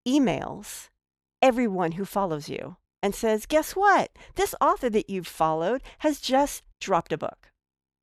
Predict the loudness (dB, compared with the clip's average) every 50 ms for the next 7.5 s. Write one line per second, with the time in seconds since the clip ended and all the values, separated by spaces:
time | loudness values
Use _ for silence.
0 | _ _ _ _ 2 2 2 2 2 -2 -2 0 0 0 0 -2 -2 -6 _ _
1 | _ _ _ _ _ _ _ _ _ _ _ _ _ _ _ _ _ _ _ _
2 | _ _ _ _ _ _ -16 -16 2 6 8 8 10 8 6 2 0 -4 -8 _
3 | _ _ _ _ _ _ _ _ _ _ _ _ _ _ _ 2 4 4 4 2
4 | -2 -14 -16 _ _ _ _ _ _ _ _ _ _ _ 8 8 8 10 8 4
5 | 0 -4 _ _ _ _ _ _ _ _ _ _ _ _ _ _ _ _ _ _
6 | _ _ _ _ -18 -12 0 4 6 6 6 6 2 0 0 0 -2 -4 -4 -2
7 | 0 0 0 -2 -4 -8 -12 -12 -12